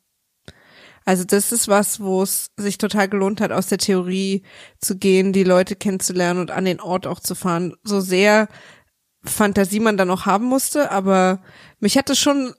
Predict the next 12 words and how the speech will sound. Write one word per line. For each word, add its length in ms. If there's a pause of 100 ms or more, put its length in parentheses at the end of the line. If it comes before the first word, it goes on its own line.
(240)
so 160
emotional 760
noch 140
mal 220
in 100
eine 80
andere 400
Richtung, 500
also 280
oder 260
auch 140
mal 340